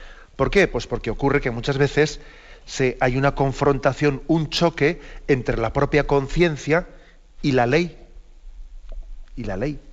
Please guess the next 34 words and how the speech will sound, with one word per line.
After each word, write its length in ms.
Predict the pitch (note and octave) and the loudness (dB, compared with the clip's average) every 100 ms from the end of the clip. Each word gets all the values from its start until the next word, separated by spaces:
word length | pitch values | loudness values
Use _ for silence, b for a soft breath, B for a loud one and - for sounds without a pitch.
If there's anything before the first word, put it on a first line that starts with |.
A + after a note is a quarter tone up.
| - | -16
¿eh? 80 | A#2+ - - - - - | -14 -14 -16 -16 -18 -16
Puede, 240 | - F#2+ | -12 -10
se 140 | F#2 - | -8 -6
pueden, 400 | A2 A2+ B2 A#2+ B B B B - | -4 0 0 0 B B B B -6
puede 200 | B2 A#2+ | -4 -2
ocurrir 420 | C3 D#3 G3+ - | 2 2 2 2
que 100 | C3 | 0
haya 220 | A#2+ A#2 | 2 2
leyes, 640 | B2+ E3+ F3 G3+ - - B B B B B B | 4 4 4 2 0 -10 B B B B B B
bien 320 | A#2 B2 C3+ | -4 0 2
porque 240 | B2 B2+ B2 | 2 -2 -2
sean 280 | - C3+ B2 | 2 2 2
radicalmente 760 | B2 A2+ G#2 A#2+ A#2+ B2 B2+ | 0 0 0 0 0 -4 0
injustas, 960 | C3+ C3 - G3 - - A3 A3 - - | -2 -2 -2 -2 -2 -4 -2 -2 -8 -8
o 160 | - B2+ | 0 2
bien 260 | B2 C3+ B2+ | 4 2 2
porque 420 | C#3 A#2 - G#2+ | 0 0 0 -2
choquen 440 | - F3 - A#2+ | 2 2 0 -2
con, 260 | A#2 A#2 A2+ | -2 -4 -4
con 340 | - B2 A2+ | -4 -4 -2
la 120 | A2 | -2
conciencia 640 | - G#2+ G#2 C#3 C#3+ C3+ B2 | -2 -4 -2 0 0 2 2
del 100 | C#3 | 4
hombre 160 | C#3+ | 4
a 60 | B2+ | 2
otros 160 | A2+ C#3+ | 2 0
niveles, 400 | E3 F3 F3+ D3+ | 2 4 4 2
¿no? 160 | F#3+ B B B | 0 B B B
O 60 | - | -2
porque 260 | - A#2 | -2 0
lo, 120 | B2 B2 | 2 2
lo 200 | C3 A#2+ | 2 2
perciba 360 | A#2 - C3+ | 0 0 2
así, 340 | C3+ - A3 | 2 4 0